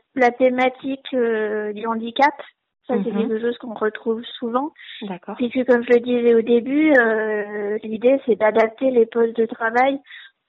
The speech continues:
Speaker 1: aux travailleurs, aux agents que tu vas rencontrer sur les postes. Et,
Speaker 2: Mhm.
Speaker 1: bah, malheureusement,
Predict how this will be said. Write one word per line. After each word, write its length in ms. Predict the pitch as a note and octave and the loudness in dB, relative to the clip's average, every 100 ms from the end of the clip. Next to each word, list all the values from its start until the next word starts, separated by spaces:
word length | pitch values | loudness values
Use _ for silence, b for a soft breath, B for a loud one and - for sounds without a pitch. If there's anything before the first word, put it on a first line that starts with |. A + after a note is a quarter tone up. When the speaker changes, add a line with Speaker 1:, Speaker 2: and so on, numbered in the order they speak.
| - | -2
Speaker 1:
aux 100 | C4+ | 0
travailleurs, 760 | - C4 B3+ B3 B3+ C#4+ D4+ - | 4 6 8 6 6 6 4 6
aux 160 | C4+ | 6
agents 440 | C4+ B3+ B3 C4 C#4 | 6 4 4 0 -6
que 60 | |
tu 100 | - | -2
vas 120 | A#3 A3+ | 2 2
rencontrer 420 | A3 A3+ B3 B3 | 0 -4 -4 -4
sur 160 | A#3+ | -2
les 140 | A#3 A#3+ | 0 0
postes. 340 | B3 A#3+ A#3+ | 2 0 -2
Et, 480 | - - G#3 G#3+ G#3 | -4 0 0 0 -2
Speaker 2:
Mhm. 280 | G#3 G3+ A#3 | -2 0 0
Speaker 1:
bah, 240 | G3 G3 G3 | 0 -2 -6
malheureusement, 720 | G3 G3+ G3+ G3+ G#3+ B3+ | -8 -4 -2 -2 -4 -4